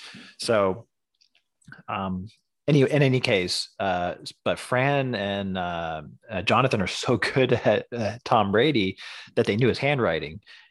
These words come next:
and they noticed that something was up with this, and they looked into it. And, you know, it ended up being that these guys were basically adding the inscription, which, you know,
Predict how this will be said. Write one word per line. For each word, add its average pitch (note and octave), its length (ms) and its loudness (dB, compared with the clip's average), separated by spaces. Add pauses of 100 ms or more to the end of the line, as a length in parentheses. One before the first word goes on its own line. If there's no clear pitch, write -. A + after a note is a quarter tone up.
and G2 680 -4 (160)
they F#2 320 0
noticed A#2 340 0
that F#2 140 -4
something C3 260 -4
was D#2+ 220 -8
up - 180 0
with - 140 -8
this, - 560 -6
and F2 1000 -6
they F2 1000 -2 (440)
looked A#2+ 240 0
into B2 440 2
it. E2+ 360 2
And, E2+ 800 -4
you G#2+ 100 -6
know, E2 240 0
it E2 100 -2
ended G#2 240 2
up F#2+ 200 -2
being A#2 240 2
that F2 180 -2
these E2+ 160 -8
guys F2 420 -2
were E2+ 200 -10
basically G2 640 -2
adding G2+ 340 0
the G2 120 -2
inscription, F2+ 500 -4
which, - 280 -4 (680)
you A#2+ 80 -2
know, G2+ 260 2